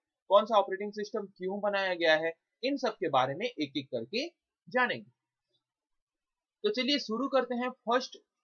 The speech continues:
ऑपरेटिंग सिस्टम के बारे में, जिसका नाम है मल्टी प्रोग्रामिंग ऑपरेटिंग सिस्टम। तो इसके नाम से आपको क्या लग रहा है, मल्टी प्रोग्रामिंग ऑपरेटिंग सिस्टम मतलब क्या? जैसे कि एक example लेते हैं इसको समझने के लिए simple तरीके से,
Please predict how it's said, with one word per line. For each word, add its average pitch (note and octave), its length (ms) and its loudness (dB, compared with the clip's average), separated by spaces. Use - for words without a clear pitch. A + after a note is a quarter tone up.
ऑपरेटिंग F#3+ 440 -2
सिस्टम G3+ 360 -2
के G3 160 -2
बारे D#3+ 280 6
में, A#3+ 180 -2
जिसका C#3+ 300 -4
नाम C3+ 340 2
है B3 60 2
मल्टी C3+ 480 -6
प्रोग्रामिंग C#3+ 800 -2
ऑपरेटिंग A#2 520 -4
सिस्टम। D4 320 -4
तो C4 60 0
इसके C4+ 240 0
नाम G3+ 260 0
से B3+ 140 0
आपको B3+ 180 -2
क्या B3 180 4
लग A#3+ 180 4
रहा A#3 100 6
है, B3 120 0
मल्टी F3+ 420 -2
प्रोग्रामिंग F#3+ 680 -2
ऑपरेटिंग G#3+ 420 -2
सिस्टम G#3+ 340 -4
मतलब G#3 260 -2
क्या? G3+ 200 0
जैसे A3 200 0
कि D4 120 0
एक - 220 -6
example F3+ 480 0
लेते F3+ 200 0
हैं G3+ 160 -6
इसको E3+ 240 -4
समझने D3+ 440 -6
के G3+ 140 -6
लिए G#3+ 140 0
simple F3 360 -4
तरीके C3+ 360 -4
से, A#3 200 -2